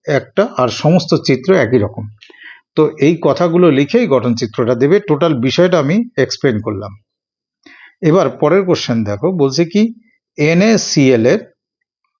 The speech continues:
আণবিক ভর ফিফটি এইট পয়েন্ট ফাইভ, কথাটি কি সঠিক?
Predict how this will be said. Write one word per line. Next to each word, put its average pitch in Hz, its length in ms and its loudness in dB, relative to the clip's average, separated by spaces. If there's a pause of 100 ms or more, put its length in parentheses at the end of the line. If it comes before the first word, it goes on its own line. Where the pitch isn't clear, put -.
(1300)
আণবিক 185 420 2
ভর 117 260 2 (320)
ফিফটি 190 360 -2 (160)
এইট 160 300 2 (120)
পয়েন্ট 143 280 2 (140)
ফাইভ, 143 220 0 (680)
কথাটি 156 380 0
কি 180 180 0
সঠিক? 147 440 0